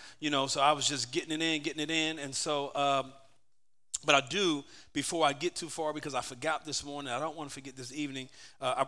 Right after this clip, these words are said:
I, I have, like, three slides I like just, just for you guys to see with me real quickly, if we can put those up. Is that possible? Okay, amen.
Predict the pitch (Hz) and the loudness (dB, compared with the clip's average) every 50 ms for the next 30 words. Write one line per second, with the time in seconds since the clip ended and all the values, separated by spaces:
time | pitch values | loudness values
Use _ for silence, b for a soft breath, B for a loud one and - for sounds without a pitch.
0 | - 135 131 131 139 135 139 139 123 117 - - 147 170 175 - - 160 147 143 | 2 2 2 2 2 0 0 -2 -2 -2 -4 -6 -4 -2 0 0 0 2 2 2
1 | 143 143 139 131 - 131 127 127 131 - - 139 135 - - - - 151 143 - | 4 2 2 0 -2 -4 -6 -6 -6 -8 -8 -10 -10 -10 -10 -8 -6 -6 -6 -6
2 | - 143 135 135 135 135 120 123 123 - - 120 - - - - - 190 180 165 | -6 -6 -6 -2 0 0 0 0 -2 -6 -6 -6 -4 -4 -2 -2 -4 -4 -6 -6
3 | 156 139 123 143 143 139 139 139 151 160 151 - - 165 - 156 147 135 117 135 | -8 -8 -8 -8 -8 -6 -6 -4 -4 -6 -4 -6 -8 -8 -6 -6 -6 -6 -6 -8
4 | 139 - 151 135 - - 156 - - 151 147 131 147 170 - - 135 131 147 - | -8 -8 -10 -10 -10 -10 -10 -6 -6 -6 -6 -4 -6 -6 -8 -8 -10 -12 -10 -6
5 | - 156 160 156 - 214 247 - B B B B B B 170 160 - 151 - 175 | -2 -2 -2 -2 -4 -8 -14 -16 B B B B B B -4 -2 0 0 2 2
6 | 165 175 165 139 120 110 | 2 2 2 -2 -2 -6